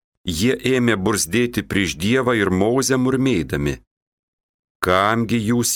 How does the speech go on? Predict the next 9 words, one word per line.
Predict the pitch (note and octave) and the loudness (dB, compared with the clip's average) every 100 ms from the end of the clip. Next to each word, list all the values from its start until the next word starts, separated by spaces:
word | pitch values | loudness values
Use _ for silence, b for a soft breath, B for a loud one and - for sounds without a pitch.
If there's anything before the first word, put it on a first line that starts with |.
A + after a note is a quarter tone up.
| A#2 | -2
išvedėte | - G#2 G#2+ G#2+ - G2+ | -2 -2 0 0 0 0
mus | G2+ G#2 G2+ | 0 -2 -2
iš | - G2+ | -2 -2
Egipto, | F2+ G2+ F#2+ - A#1+ - _ _ _ _ _ | -2 -2 -4 -8 -12 -14 _ _ _ _ _
kad | F#2 D#2+ | -2 0
mes | G2 A#2+ A#2 - F#2 | 2 2 2 0 -4
išmirtume | - F#2+ A#2 A2+ A2 G#2+ G#2+ | -2 2 2 0 -2 0 0
toje | G2+ G#2 G2+ | 0 0 0
dykynėje, | E2+ F#2+ - G#2 A#2 B2+ B2 | 0 -4 -2 0 0 2 0